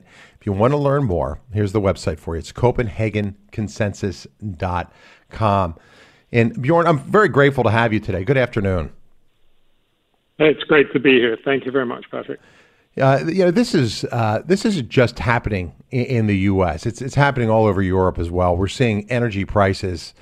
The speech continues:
Speaker 1: continue to go north. W-, what's the impact on energy prices that you're seeing on, on your side of the pond, and what's, what's driving it globally?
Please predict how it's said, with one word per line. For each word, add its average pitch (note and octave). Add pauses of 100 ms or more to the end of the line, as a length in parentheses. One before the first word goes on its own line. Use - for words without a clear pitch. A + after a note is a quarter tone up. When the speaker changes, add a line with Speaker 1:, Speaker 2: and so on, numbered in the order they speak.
(340)
Speaker 1:
continue C3
to G2+
go F#2
north. G#2 (240)
W-, C#3+
what's F3+
the E3+
impact A#2
on G2+
energy G#2+
prices G2+ (540)
that B2
you're B2
seeing A#2+
on, G2+
on A2
your A#2+
side A#2+
of G#2+
the F#2+
pond, A2
and G2+
what's, A2+
what's C#3
driving A#2
it F2+
globally? F#2+